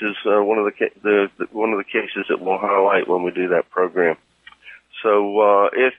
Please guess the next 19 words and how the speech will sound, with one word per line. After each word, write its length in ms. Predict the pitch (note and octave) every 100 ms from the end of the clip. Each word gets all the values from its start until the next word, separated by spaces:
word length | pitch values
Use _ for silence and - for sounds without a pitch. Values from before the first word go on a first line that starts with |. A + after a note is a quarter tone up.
| -
you 300 | B2 B2 A#2+
are 280 | B2+ B2+ A#2+
with 200 | B2 B2
the 180 | B2 A#2+
New 220 | A#2 A#2
Jersey 480 | A2 A#2+ B2+ B2 A#2+
Society 540 | A#2 - B2 C3+ D#3
or, 420 | C#3+ A#2 A#2 A2+ - - - - _ -
uh, 380 | G#2+ G#2+ A2 G#2+ -
you 140 | A#2
just 240 | B2 A#2+
wanna, 580 | A#2+ B2 A#2+ A2+ G#2+ - -
uh, 200 | G#2 G#2 G2+
come 140 | B2+ B2
in 100 | B2
on 160 | A#2+
that 220 | A#2 A2+
webcast, 560 | A2+ D3 - C3 A2+ B2+ - - -
uh, 360 | G2+ G#2 G2